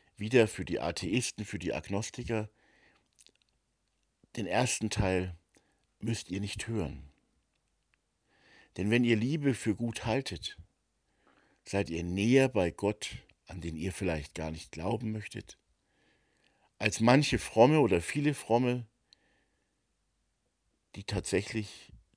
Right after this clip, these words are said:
den Nächsten nicht lieben wollen, wie sich selbst. Also, was soll ich tun, damit ich das ewige Leben bekomme?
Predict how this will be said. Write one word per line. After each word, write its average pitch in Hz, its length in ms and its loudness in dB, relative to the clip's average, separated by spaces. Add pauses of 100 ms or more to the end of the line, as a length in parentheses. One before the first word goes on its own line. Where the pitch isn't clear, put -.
den 95 120 -6
Nächsten 92 440 -4
nicht 98 320 -6
lieben 73 420 -12 (1120)
wollen, 73 580 -4 (840)
wie 85 140 -8
sich 78 240 -10
selbst. - 500 -16 (1700)
Also, 131 220 6
was 143 160 6
soll 143 120 8
ich 127 160 -2
tun, 190 280 2
damit 147 300 8
ich 143 100 6
das 131 160 2
ewige 117 400 2
Leben 131 360 4
bekomme? 151 520 0